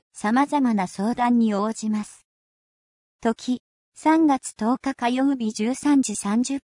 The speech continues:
分から十五時三十分。ところ、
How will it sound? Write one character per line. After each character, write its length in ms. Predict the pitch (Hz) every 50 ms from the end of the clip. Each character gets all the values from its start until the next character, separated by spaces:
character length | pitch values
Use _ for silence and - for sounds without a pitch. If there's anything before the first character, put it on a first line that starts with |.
| _ _
分 220 | - 247 233 220
か 120 | - 208 196
ら 140 | 185 180
十 240 | - - 185 202 240
五 140 | 247 254 262
時 120 | 247 220
三 300 | 208 - - 190 196 208
十 160 | 214 - 240 233 _ _
分。 240 | - 190 185 170 - _ _ _ _ _ _ _ _ _ _ _ _ _ _ _ _ _ _ _
と 160 | - 233 226 -
こ 160 | - 247 240
ろ、 180 | 240 240 233